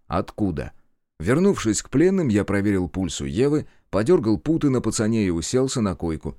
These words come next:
напротив Макара. «Ну, рассказывай», — начал я, глядя ему прямо в глаза. «О чем?» —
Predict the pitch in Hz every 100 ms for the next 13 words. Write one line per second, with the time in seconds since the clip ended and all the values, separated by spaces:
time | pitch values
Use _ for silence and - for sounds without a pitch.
0 | _ - 95 - 92 92 98 80 64 55
1 | - - _ _ _ 82 107 127 135 120
2 | 135 135 113 85 - _ _ _ - 113
3 | 107 104 113 131 101 113 110 101 85 92
4 | 95 78 87 85 73 - - _ _ _
5 | 85 92 - 101 107 107